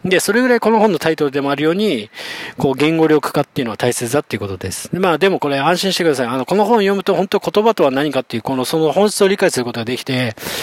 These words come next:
あなたのこう、言葉力が鍛えられて、まあ、言葉をね、変えることで人生を変えるきっかけに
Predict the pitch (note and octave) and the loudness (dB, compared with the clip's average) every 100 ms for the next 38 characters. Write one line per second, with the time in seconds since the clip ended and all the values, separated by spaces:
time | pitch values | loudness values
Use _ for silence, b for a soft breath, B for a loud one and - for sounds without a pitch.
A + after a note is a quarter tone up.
0 | B - F3+ F#3 D3+ A#2+ A#2+ A#2 D#3 F3+ | B -2 -2 0 -2 -2 -6 -2 0 2
1 | F3+ C#3+ - G2 B2 C3 - C#3 C#3+ C3+ | 2 0 -4 -10 -8 -4 0 2 2 2
2 | G3+ F#3 D#3+ D#3+ D#3+ G3+ F#3 A#2+ G#2 A#2 | 0 0 -2 -2 -2 2 2 2 -2 -8
3 | - D#3+ D3+ D#3+ D#3 B2+ A#2+ C#3+ B2 - | -2 2 2 2 0 -2 -2 -2 -2 0
4 | C3+ B2 - - C#3+ D#3 F3+ E3 B2 | -2 -2 -6 -4 0 0 0 -2 -4